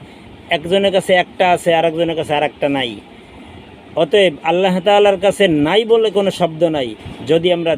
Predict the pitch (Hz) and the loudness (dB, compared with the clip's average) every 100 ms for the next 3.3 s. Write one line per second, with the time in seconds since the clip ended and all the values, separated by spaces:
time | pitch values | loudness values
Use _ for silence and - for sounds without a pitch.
0 | - 156 156 151 143 131 120 107 - - | -2 0 0 0 -4 -4 -6 -8 -14 -20
1 | - - 143 156 180 185 196 214 233 - | -20 -12 -4 0 0 0 0 -2 -4 -10
2 | - - - 151 156 117 151 180 165 190 | -20 -20 -4 -2 0 -2 -2 -2 2 2
3 | 185 175 147 | 4 2 0